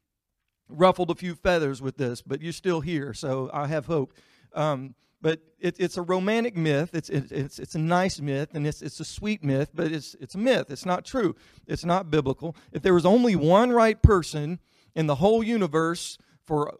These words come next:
for you, then all it would take is one chucklehead, Nathan, to mess it up for all the rest of us. And it's not logical. In fact, there are multiple yeses.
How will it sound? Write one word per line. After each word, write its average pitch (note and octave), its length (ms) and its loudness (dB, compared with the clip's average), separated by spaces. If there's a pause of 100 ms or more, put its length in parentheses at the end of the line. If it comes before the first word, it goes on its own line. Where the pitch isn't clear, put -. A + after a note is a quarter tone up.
for D#3+ 140 -4
you, E3 460 2
then D3+ 180 -2
all F3+ 240 2
it F#3+ 80 -2
would E3 120 2
take F#3+ 280 -2
is D3 160 -2
one F3+ 420 2 (140)
chucklehead, D#3 560 2
Nathan, D#3+ 400 0 (280)
to F3 100 2
mess F3 320 4
it F#3 80 0
up G3 160 4
for E3+ 100 -2
all F#3 200 6
the G3 80 4
rest A3+ 300 2
of D3 140 -10
us. - 300 -16 (880)
And D#3 320 2
it's D3 180 0
not E3+ 280 4
logical. E3+ 520 4
In C#3+ 120 0
fact, F3+ 340 0
there E3 180 2
are C3+ 140 4
multiple F3+ 720 4
yeses. D#3+ 880 0